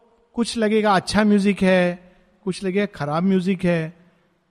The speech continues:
कभी आप म्यूजिक का सिग्नल्स, अ, केवल लाइट के डिस्प्ले में देखिए कंप्यूटर के ऊपर,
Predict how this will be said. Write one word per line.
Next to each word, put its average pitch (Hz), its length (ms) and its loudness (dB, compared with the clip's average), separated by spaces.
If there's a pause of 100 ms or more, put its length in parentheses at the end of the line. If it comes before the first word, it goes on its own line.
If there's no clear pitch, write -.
(120)
कभी 190 220 0
आप 226 220 0
म्यूजिक 196 360 0
का 226 140 -2
सिग्नल्स, 185 800 0
अ, - 760 -16 (260)
केवल 196 480 2 (220)
लाइट 175 460 2
के 285 140 0
डिस्प्ले 226 420 0
में 220 120 4
देखिए 135 420 -4 (560)
कंप्यूटर 175 360 -4
के 156 140 -8
ऊपर, 131 360 -14